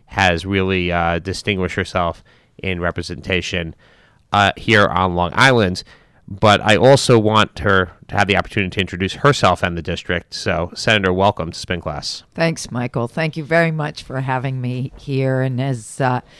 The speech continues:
Speaker 2: as you said, I represent the Seventh Senate District. And just to give your listeners an idea where the Seventh Senate District is, it's the northwest quadrant of Nassau County. So it starts on the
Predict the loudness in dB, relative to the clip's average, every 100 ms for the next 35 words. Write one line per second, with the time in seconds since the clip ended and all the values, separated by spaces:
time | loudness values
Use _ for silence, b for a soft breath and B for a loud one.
0 | b b b -4 -2 -2 4 6 6 4
1 | 4 0 0 -6 -2 -2 -2 -6 -6 -4
2 | -4 -8 -10 -2 -2 -2 -6 -6 -6 -6
3 | -6 -6 -6 -6 -8 -6 -6 -6 -6 -10
4 | -4 -4 -2 -4 -4 -4 -6 -6 -6 -4
5 | -6 -6 -4 -4 -4 -2 -2 -2 -4 -4
6 | -8 -8 -8 -8 -2 0 0 -4 -8 -6
7 | -8 -6 -6 -4 -4 -6 b b b b
8 | -12 -8 -2 0 2 0 -2 -2 -2 -2
9 | -6 -4 -2 -2 -4 -6 -6 -6 -6 -6
10 | -8 -10 -6 -4 -4 -8 -10 -8 -8 -10
11 | -8 -4 -4 -4 -6 -4 -4 -4 -6 -6
12 | -6